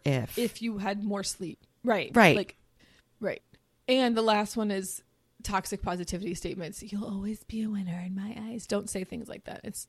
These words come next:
Speaker 2: awful.
Speaker 1: No.
Speaker 2: Yeah. That wraps our cram sesh, guys.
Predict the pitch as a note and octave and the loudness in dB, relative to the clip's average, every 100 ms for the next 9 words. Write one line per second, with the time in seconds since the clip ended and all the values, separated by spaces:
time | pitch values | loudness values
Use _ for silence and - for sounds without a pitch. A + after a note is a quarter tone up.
0 | _ _ - - - - G3+ _ _ _ | _ _ -12 -12 -12 -12 -14 _ _ _
1 | _ _ - D#3 - E3+ - G3+ - _ | _ _ -8 -8 -8 -16 -12 -12 -12 _
2 | _ _ _ _ _ _ _ _ _ - | _ _ _ _ _ _ _ _ _ -6
3 | - C#4+ D4 D#4 C4+ A3 D#4 - - - | 0 0 0 -2 -2 -2 -2 -4 -6 -6
4 | F#3 F3+ C#4 - | -6 -8 -8 -12